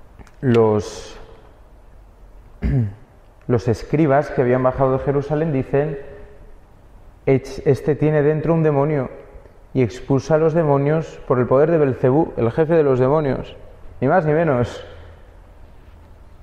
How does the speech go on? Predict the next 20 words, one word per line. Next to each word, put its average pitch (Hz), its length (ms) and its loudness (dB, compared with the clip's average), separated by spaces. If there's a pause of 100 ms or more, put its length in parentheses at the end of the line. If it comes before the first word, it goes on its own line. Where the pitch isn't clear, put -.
(180)
Una 139 140 2
acusación 151 500 0
que 160 100 2
era - 540 -2
para - 180 0
que 127 120 0
cualquiera, 127 640 0
aunque 117 280 0
fuera 143 260 2
ya 131 180 0
por 123 160 2
dudas, 147 540 0
dice, 120 240 0
"Uf, 127 300 0
no 131 160 0
me 139 100 2
acerco 139 360 0
por 151 180 0
si 135 60 2
acaso. 113 420 0